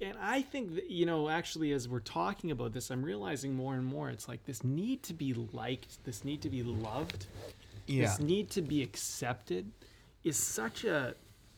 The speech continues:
Speaker 1: such a bastard of a, of a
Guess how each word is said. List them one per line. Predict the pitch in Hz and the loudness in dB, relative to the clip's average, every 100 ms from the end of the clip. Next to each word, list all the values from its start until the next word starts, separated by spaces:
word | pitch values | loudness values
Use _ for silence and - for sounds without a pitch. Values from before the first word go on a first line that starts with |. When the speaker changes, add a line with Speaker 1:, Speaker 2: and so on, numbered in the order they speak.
| - | -14
Speaker 1:
such | - - - 226 233 254 | -6 -4 -2 -2 0 0
a | 196 151 - - - - - - | 0 0 -6 -20 -20 -20 -20 0
bastard | 151 160 190 - 147 123 | 4 4 2 2 2 2
of | 117 107 | 0 -4
a, | 101 98 - - - - - - | -6 -8 -12 -20 -20 -20 -20 -8
of | - | -6
a | 120 | -6